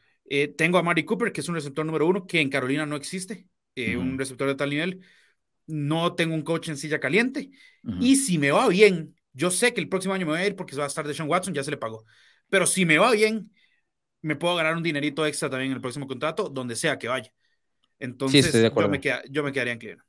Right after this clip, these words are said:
Speaker 1: sí.
Speaker 2: Sí, la, la mejor situación para que le vaya bien es en Cleveland, porque en Carolina está bastante difícil que le vaya bien, la verdad.
Speaker 1: Sí. Ahora,
Speaker 2: Sí.
Speaker 1: mi pregunta es: si, si a Deshaun Watson lo sancionaran, pero diez partidos, siete partidos, ¿toma la misma decisión?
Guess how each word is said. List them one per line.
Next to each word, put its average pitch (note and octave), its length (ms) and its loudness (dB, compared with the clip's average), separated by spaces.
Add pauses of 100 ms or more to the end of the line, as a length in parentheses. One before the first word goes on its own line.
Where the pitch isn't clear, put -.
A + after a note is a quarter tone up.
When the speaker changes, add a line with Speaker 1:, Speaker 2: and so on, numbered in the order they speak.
Speaker 1:
sí. - 140 -20
Speaker 2:
Sí, - 160 10
la, C#3+ 200 10
la C3 80 4
mejor C3+ 200 6
situación F#3 380 6 (280)
para A2+ 260 8
que A#2 100 2
le A2+ 100 6
vaya C3+ 220 10
bien D#3 200 8
es D#3 120 2
en C3 100 4
Cleveland, D3 440 8
porque - 580 0
en A#2 120 -2
Carolina A2 460 4
está - 280 0
bastante G#2+ 380 -2
difícil F2 240 -8
que E2 100 -10
le D#2+ 60 -10
vaya D2+ 180 -14
bien, C#2+ 240 -18 (120)
la D3 120 -12
verdad. D#3+ 160 -10
Speaker 1:
Sí. C#3 240 -12 (540)
Ahora, - 140 2
Speaker 2:
Sí. F#3 40 2
Speaker 1:
mi F3+ 60 2
pregunta F#3 400 4
es: A3 240 -2
si, E3+ 460 -4
si - 180 -2
a D#3 80 2
Deshaun D#3 240 -4
Watson G#3 220 0
lo G3+ 60 -2
sancionaran, F3 460 0
pero C3 380 -4 (280)
diez D3+ 340 -2
partidos, E3+ 420 -2
siete C3+ 260 -4
partidos, C#3 460 -8 (400)
¿toma C#3 220 0
la D#3+ 60 2
misma E3 220 -4
decisión? D3+ 420 -8